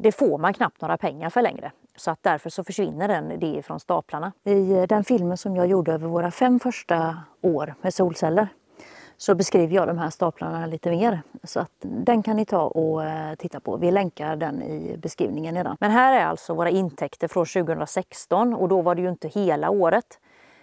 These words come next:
Eh, men efter det så är det ju, eh,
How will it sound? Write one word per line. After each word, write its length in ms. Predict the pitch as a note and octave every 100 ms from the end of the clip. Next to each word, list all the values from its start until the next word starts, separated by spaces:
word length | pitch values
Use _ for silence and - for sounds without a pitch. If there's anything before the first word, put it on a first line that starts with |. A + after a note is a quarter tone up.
| _ -
Eh, 220 | F3 F3
men 140 | G3+
efter 400 | G#3+ - - A3+
det 260 | F#3 D#3 D3+
så 120 | -
är 200 | D#3+ D3
det 80 | C#3+
ju, 280 | D3+ D#3 - _ -
eh, 380 | E3 C#3+ C#3